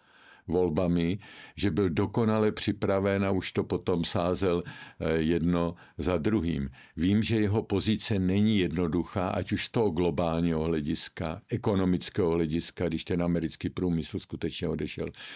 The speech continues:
víceméně do Číny, ani z toho hlediska obraného, protože on se musí skutečně soustředit dneska především na Asii.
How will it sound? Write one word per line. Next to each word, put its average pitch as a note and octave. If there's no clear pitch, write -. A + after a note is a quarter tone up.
víceméně F2
do E2
Číny, E2
ani G2+
z -
toho G2
hlediska F2+
obraného, F#2
protože F2+
on F2
se G2
musí G2+
skutečně -
soustředit E2+
dneska E2+
především E2+
na F2
Asii. E2+